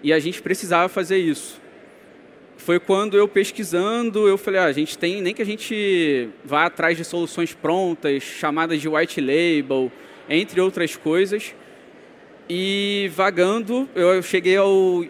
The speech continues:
YouTube de uma pessoa chamada Renato Assi. Ele fala, a chamada dele era, é, "Crie software sem saber programar." Aí eu falei, "Pô, mas eu tenho uma noção,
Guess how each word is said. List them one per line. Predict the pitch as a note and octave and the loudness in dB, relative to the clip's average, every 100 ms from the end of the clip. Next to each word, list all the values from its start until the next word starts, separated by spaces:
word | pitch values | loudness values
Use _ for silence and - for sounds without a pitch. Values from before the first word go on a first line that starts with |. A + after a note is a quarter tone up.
| - | -6
YouTube | F#3 A#3 - G#3+ G#3 A3 | -4 -4 -2 -2 -2 -6
de | |
uma | F#3+ G3+ | -4 -2
pessoa | G3+ - F#3+ | -2 -2 -6
chamada | - F3 F3+ F3+ | -2 -2 0 0
Renato | F3 D#3+ F3 - G#3+ | 0 2 0 0 2
Assi. | D3+ F#3+ - - - - - - - - - - - - - - | 2 0 -6 -12 -18 -20 -20 -20 -20 -20 -20 -20 -20 -20 -20 2
Ele | C#3+ E3 F3 | 4 4 2
fala, | - F3+ F3+ F3+ F3 D3 D3 | 2 2 4 6 4 4 2
a | |
chamada | - E3+ F#3+ G#3+ | 2 2 2 0
dele | F#3+ E3+ G#3 G#3+ | 0 4 4 6
era, | F#3+ D3+ B2+ A#2+ - | 6 4 2 -2 0
é, | C#3+ C#3+ C#3 C3+ B2+ A#2+ A#2 - - - - | 2 4 4 2 0 -2 -6 -18 -20 -20 -10
"Crie | - F#3 C4 | -2 0 0
software | C4 - E3 F#3+ - G#3+ F#3+ - | -2 -2 0 0 0 -2 -2 -10
sem | - G3 A3+ | -4 -2 0
saber | G#3 F3+ G3 | 0 2 0
programar." | G3+ F#3+ F#3 C3+ B2 - - - - - - - - - - | 0 0 0 0 -2 -8 -20 -20 -20 -20 -20 -20 -20 -20 -10
Aí | - | -4
eu | F#3+ | -4
falei, | - F3+ | -4 -6
"Pô, | E3+ - B2 - - - - - - - - - - - | -6 -10 -14 -14 -20 -20 -20 -20 -20 -20 -20 -20 -20 -4
mas | C#3+ D#3+ | 0 2
eu | |
tenho | A3 G#4+ | 4 4
uma | C4 B3 | 4 0
noção, | C4 C4 G3 F3+ G#3+ C#4+ | 0 0 0 0 -2 -4